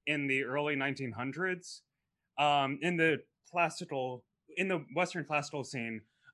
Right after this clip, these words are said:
uh, went in very, very weird directions that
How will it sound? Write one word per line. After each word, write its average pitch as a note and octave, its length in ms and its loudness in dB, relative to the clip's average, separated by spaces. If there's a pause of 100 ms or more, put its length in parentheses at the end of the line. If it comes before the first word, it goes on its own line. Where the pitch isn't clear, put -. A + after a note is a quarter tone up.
uh, C3 460 6 (640)
went F#3 320 4 (220)
in E3+ 320 2
very, A3+ 560 8
very G3 340 6
weird F3 340 4
directions C#3 800 0 (200)
that E3 240 6